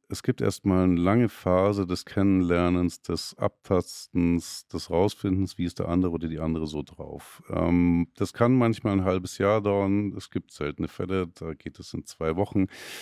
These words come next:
Aber zunächst ist das wirklich so ein Kennenlernen, wie zwei Menschen oder mehr Menschen sich kennenlernen würden. Sobald es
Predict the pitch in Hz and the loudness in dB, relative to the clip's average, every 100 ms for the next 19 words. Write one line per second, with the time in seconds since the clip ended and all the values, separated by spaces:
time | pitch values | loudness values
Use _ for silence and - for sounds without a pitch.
0 | - - - 95 107 - 101 143 - 135 | -16 -12 0 2 2 4 4 2 0 -8
1 | - 107 92 90 143 151 120 110 98 - | -6 -8 -6 0 0 0 0 0 -2 0
2 | 127 139 113 107 107 101 95 - 92 92 | 2 4 4 2 2 0 -4 -2 0 2
3 | 95 - 98 87 85 85 87 87 85 85 | 0 -4 -6 -2 0 0 0 -2 -2 -6
4 | 78 - 73 78 78 82 80 80 78 78 | -8 -10 -8 -6 -6 -6 -6 -6 -8 -6
5 | 90 - - - - - - _ _ _ | -10 -12 -18 -18 -20 -20 -20 _ _ _
6 | 92 92 90 95 113 135 127 - 113 - | -2 -2 2 4 4 2 0 -4 -2 -2
7 | - | -10